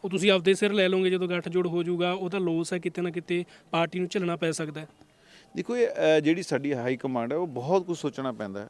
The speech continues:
Speaker 2: ਆਪਾਂ ਛੋਟੇ ਲੈਵਲ 'ਤੇ ਸੋਚਦੇ ਹਾਂ, ਉਹਨਾਂ ਨੇ ਪੂਰੇ ਇੰਡੀਆ ਲੈਵਲ 'ਤੇ ਸੋਚਣਾ ਹੈ।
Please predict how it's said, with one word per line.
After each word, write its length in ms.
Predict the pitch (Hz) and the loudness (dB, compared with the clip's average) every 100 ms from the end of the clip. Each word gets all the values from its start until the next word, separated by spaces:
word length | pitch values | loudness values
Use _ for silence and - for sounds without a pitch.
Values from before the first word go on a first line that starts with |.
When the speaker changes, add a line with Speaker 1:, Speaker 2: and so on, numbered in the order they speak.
| - | -2
Speaker 2:
ਆਪਾਂ 440 | 127 135 170 170 156 | -2 2 2 2 0
ਛੋਟੇ 280 | 160 170 208 | -2 4 6
ਲੈਵਲ 260 | 160 143 | 6 6
'ਤੇ 140 | 147 156 | 2 0
ਸੋਚਦੇ 420 | 139 123 123 123 | -2 -4 -2 -4
ਹਾਂ, 60 | 120 _ - - 156 | -4 _ -20 -12 0
ਉਹਨਾਂ 260 | 202 214 | 4 6
ਨੇ 100 | 208 | 4
ਪੂਰੇ 280 | 208 175 175 | 2 4 6
ਇੰਡੀਆ 240 | 139 131 | 6 6
ਲੈਵਲ 220 | 131 127 120 | 6 4 2
'ਤੇ 120 | 127 | -4
ਸੋਚਣਾ 360 | 120 110 120 | -6 -6 -10
ਹੈ। 80 | 123 | -10